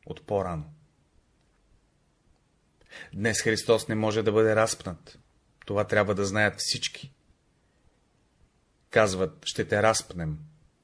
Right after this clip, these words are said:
Кое ще ме разпнете? Мислите ли, че като убиете тялото ми, ще ме премахнете?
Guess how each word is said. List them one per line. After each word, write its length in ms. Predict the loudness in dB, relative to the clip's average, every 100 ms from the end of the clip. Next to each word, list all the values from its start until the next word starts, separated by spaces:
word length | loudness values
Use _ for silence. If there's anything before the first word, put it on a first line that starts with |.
| _ _ _ _ _ _ _ _ -12
Кое 200 | -6 -4
ще 180 | -4 -6
ме 160 | -6
разпнете? 560 | -6 -8 -12 -14 -14 -20 _ _ _ _ _ _ _ _ _ _ _ _ _ _ _ _ _ _ _ _ _ _ _ _ -4
Мислите 500 | 0 0 -2 -6 -8
ли, 140 | -6
че 140 | -8 -8
като 240 | -10 -8
убиете 520 | -8 -6 -6 -6 -8
тялото 420 | -6 -4 -4 -6
ми, 100 | -8
ще 180 | -8 -8
ме 120 | -10 -10
премахнете? 680 | -10 -8 -10 -14 -18 -18